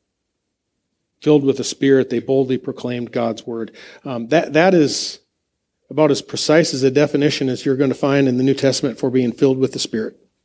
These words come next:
Filled with the Spirit, uh, and what it means.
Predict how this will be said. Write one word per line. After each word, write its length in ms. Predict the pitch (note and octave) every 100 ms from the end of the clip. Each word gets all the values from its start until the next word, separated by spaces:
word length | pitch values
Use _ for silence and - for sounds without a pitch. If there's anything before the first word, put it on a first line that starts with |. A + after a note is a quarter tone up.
| _ _ _ _ _ _ _ _ _ _ _ _ _ _ _ _ _ _ _
Filled 200 | D3+ D3
with 140 | D3
the 60 | C#3+
Spirit, 460 | - A#2+ A2+ G2 - _ _
uh, 120 | B2 A2+
and 160 | C3+
what 140 | C3 B2+
it 100 | A#2+
means. 300 | B2 A2